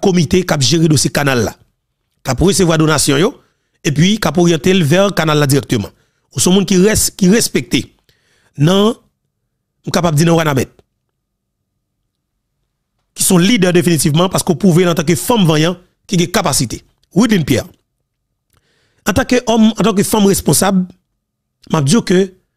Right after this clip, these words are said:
mobiliser population pour moi, et puis monter, alors faire comité à identifier yon vingtaine, à yon trentaine jeunes garçons qui dans bessap, déployer bessap sous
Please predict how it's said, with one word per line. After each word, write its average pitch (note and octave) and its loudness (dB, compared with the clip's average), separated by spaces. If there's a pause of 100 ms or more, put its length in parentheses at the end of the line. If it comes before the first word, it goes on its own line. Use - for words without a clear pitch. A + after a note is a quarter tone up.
(680)
mobiliser G3+ 2
population F3 0
pour D#3 -2
moi, D#3+ 0 (840)
et F3 -2
puis F#3 2
monter, G3 0 (100)
alors E3+ -2
faire G#3 -2
comité G3 0
à F#3+ -4
identifier F#3 0 (580)
yon F3+ 2
vingtaine, C3 -2 (120)
à E3+ -2
yon F#3 0
trentaine E3 -2 (600)
jeunes F#3 0
garçons F3 0
qui E3 -2
dans D#3 0
bessap, D3+ -2 (840)
déployer G3+ 0
bessap F3+ -2
sous G#3+ 0